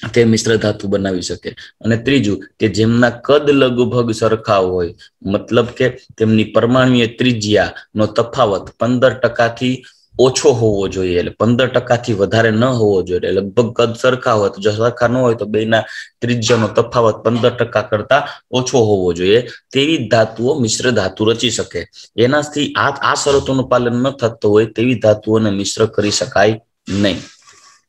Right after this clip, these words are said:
તો એ હ્યુમન રોથરીનો નિયમ થઈ ગયો. ચાલો, તો મિશ્ર ધાતુઓ બનાવવા માટે હ્યુમ અને રોથરીના નિયમો છે. મિશ્ર ધાતુઓના પરમ-, મિશ્ર ધાતુઓના પરમાણુના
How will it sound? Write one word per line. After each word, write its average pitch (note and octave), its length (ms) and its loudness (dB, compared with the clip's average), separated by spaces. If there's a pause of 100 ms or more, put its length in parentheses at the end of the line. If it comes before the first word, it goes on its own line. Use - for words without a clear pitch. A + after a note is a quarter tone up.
(540)
તો A2 80 4
એ A2+ 40 6
હ્યુમન A2+ 520 2
રોથરીનો G#2+ 560 0
નિયમ F#2+ 380 -2
થઈ E2+ 160 -12
ગયો. F#2 200 -8 (380)
ચાલો, F2+ 300 -2 (420)
તો C3 80 2
મિશ્ર A2 360 0
ધાતુઓ C3+ 340 0
બનાવવા C3 340 4
માટે B2+ 220 2
હ્યુમ B2+ 380 0
અને B2 200 2
રોથરીના G#2+ 680 0
નિયમો F#2+ 560 -4
છે. - 220 -12 (440)
મિશ્ર B2 340 0
ધાતુઓના A#2+ 880 2
પરમ-, A2+ 480 0
મિશ્ર A2 300 -2
ધાતુઓના A2+ 580 -2
પરમાણુના G2+ 720 0